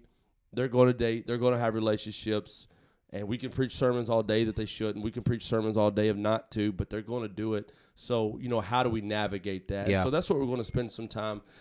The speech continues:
Speaker 1: talking today. Um, you know, and I guess, like, just a springboard right off of that, John, as, as we kinda dive right into this, I think sometimes the mistake we make, uh, in youth ministry oftentimes, in ministry in general,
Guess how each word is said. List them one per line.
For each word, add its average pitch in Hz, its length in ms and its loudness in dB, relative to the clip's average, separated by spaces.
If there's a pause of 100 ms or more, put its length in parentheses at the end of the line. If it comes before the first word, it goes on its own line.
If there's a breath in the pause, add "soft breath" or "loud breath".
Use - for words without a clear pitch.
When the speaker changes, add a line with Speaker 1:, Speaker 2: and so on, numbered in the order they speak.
(200 soft breath)
Speaker 1:
talking 117 420 -6
today. 117 580 -6 (300 soft breath)
Um, 120 360 -8
you 160 100 -6
know, 165 120 4
and 135 100 2
I 131 40 -2
guess, 156 240 -2
like, 123 140 0
just 127 200 -6
a 123 40 -10
springboard 120 580 0
right 113 240 0
off 107 240 0
of 104 80 -6
that, 101 220 -2
John, 104 300 4
as, 98 140 -2
as 107 200 -6
we 107 80 -10
kinda 107 240 -8
dive 104 320 -4
right 101 160 -6
into 110 220 -4
this, 98 240 -6
I 110 80 -8
think 170 240 -4
sometimes 113 560 -4
the 104 80 -8
mistake 110 500 -10
we 107 140 -6
make, 107 420 -12 (540 soft breath)
uh, 107 200 0
in 123 160 -2
youth 117 320 -4
ministry 107 460 -4
oftentimes, 101 720 -4
in 165 120 0
ministry 104 360 0
in 92 80 -8
general, 98 400 -4